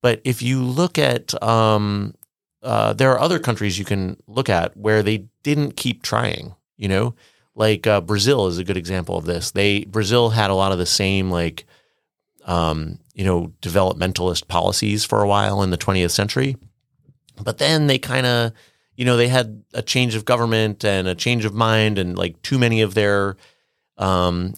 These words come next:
young elites came to the U S and studied econo-, economics at Harvard and then went back to Brazil. And they, and they very, you know, in, in, like, the fifties and sixties and seventies, they started to say, "Wait a minute, what are we doing?" Why are we trying to pick winners?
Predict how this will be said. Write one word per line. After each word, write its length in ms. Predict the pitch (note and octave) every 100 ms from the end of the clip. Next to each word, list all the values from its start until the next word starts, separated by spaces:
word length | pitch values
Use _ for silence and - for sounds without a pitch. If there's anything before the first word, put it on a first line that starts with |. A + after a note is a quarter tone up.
| -
young 300 | G#2+ A#2 A2+
elites 540 | F#2+ G2+ A2 G#2+ -
came 400 | - G#2 G2+ G#2
to 340 | F#2+ - G2 F2+
the 100 | F2
U 240 | G2+ G#2+
S 280 | G2+ G2 -
and 200 | E2+ D#2+
studied 340 | - G2+ F#2+
econo-, 340 | F#2+ - F#2+ -
economics 500 | - - F#2 F#2 F2+
at 140 | - -
Harvard 480 | A2 G2 G2 F2+
and 100 | F2
then 120 | F2+ F2+
went 200 | F#2+ -
back 240 | F2+ G#2+
to 80 | F2+
Brazil. 380 | F2+ F2+ G2 F#2
And 160 | E2+
they, 220 | F2+ F2+ - - _ _
and 160 | G2+ A2
they 340 | C#3 C#3 C3+
very, 580 | B2+ A#2+ D#3 D#3+ D3+ C3
you 140 | C3
know, 100 | C3
in, 200 | A2+ A2+ -
in, 560 | G#2 - - - A#2+
like, 180 | A#2 A2
the 220 | G2 F#2
fifties 480 | - - D3+ C3+ A2+
and 100 | G#2
sixties 380 | - A#2 A2+ G#2
and 100 | G2+
seventies, 420 | B2 A2 F#2+ F2+
they 120 | G#2
started 280 | - G#2 G2
to 60 | F#2+
say, 180 | -
"Wait 320 | B2+ E3+ G3+ E3+
a 40 |
minute, 260 | A#2+ G#2+ C3
what 140 | B3+
are 100 | F#3+
we 160 | D#3 D3+
doing?" 480 | D3+ C3+ G#2+ F2 - _ _ - - _ _ _ _ _ C3
Why 260 | D#3 F#3 F3
are 80 |
we 100 | E3
trying 260 | D#3+ C#3+ C#3+
to 80 | C3+
pick 220 | C3+ A#2
winners? 420 | A#2+ A2 E2+ E2+